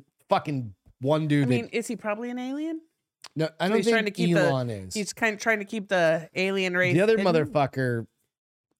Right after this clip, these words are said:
Speaker 1: from Facebook, that dude's a fucking
Speaker 2: No, he's a
Speaker 1: lizard man.
Speaker 2: lizard dude.
Speaker 1: Yeah. The Twitter C E O and SpaceX founder told Fox News host Tucker Carlson that "There's no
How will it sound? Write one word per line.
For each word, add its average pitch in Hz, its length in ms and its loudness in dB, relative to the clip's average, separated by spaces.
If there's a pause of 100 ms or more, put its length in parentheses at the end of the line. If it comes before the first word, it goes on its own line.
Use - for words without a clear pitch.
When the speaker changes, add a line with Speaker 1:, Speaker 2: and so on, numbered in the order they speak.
Speaker 1:
from 113 140 -6
Facebook, 143 480 0 (580)
that 127 280 -2
dude's 107 240 -4
a 95 120 -8
fucking - 300 -6
Speaker 2:
No, 196 80 -4
he's 202 180 -2
a 196 60 -4
Speaker 1:
lizard 180 80 -2
man. 170 80 -2
Speaker 2:
lizard 147 260 -4
dude. 117 260 -8
Speaker 1:
Yeah. 101 120 -10 (760)
The 147 60 0
Twitter 190 260 2
C 180 360 2
E 160 60 6
O 151 140 4
and 135 180 2
SpaceX 139 580 -2
founder 113 300 -4
told 110 400 -6 (200)
Fox 120 300 -4
News 110 360 -6
host 101 320 -10
Tucker 95 300 -12
Carlson 123 440 -6
that 107 220 -6 (440)
"There's 135 220 2
no 160 340 4